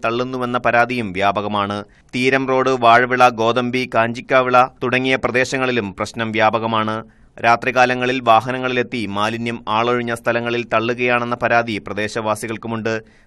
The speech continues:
സി സി ടി വി ക്യാമറകൾ സ്ഥാപിച്ചെങ്കിലും പദ്ധതി പ്രയോജനം ചെയ്തില്ലെന്ന ആക്ഷേപവുമുണ്ട്.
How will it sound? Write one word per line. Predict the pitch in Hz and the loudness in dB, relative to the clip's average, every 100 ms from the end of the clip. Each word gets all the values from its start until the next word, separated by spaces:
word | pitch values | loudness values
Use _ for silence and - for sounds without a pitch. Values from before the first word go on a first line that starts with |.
| - | -10
സി | 123 | -6
സി | 120 127 120 | -4 -4 -4
ടി | 120 | -4
വി | 120 | -4
ക്യാമറകൾ | 120 117 120 117 | -2 -2 0 -2
സ്ഥാപിച്ചെങ്കിലും | 117 - 113 120 120 113 107 90 | -2 0 0 -2 -8 -6 -6 -6
പദ്ധതി | 98 104 104 107 104 | -6 -6 -6 -6 -4
പ്രയോജനം | 104 110 113 120 117 | -2 -2 -4 -6 -4
ചെയ്തില്ലെന്ന | 117 117 120 117 120 | -4 -4 -6 -6 -4
ആക്ഷേപവുമുണ്ട്. | 110 - 123 117 117 117 117 117 120 | -4 -4 -4 -2 -2 -4 -6 -4 -4